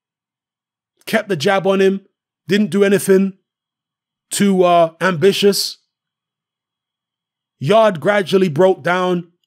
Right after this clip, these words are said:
getting hit with the jabs, and eventually, later in the fight, Sergey Kovalev started stepping into the jabs more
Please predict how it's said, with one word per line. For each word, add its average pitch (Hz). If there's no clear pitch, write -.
getting 165
hit 175
with 175
the 165
jabs, 165
and 156
eventually, 170
later 196
in 156
the 147
fight, 165
Sergey 175
Kovalev 170
started 143
stepping -
into 233
the 170
jabs 135
more 156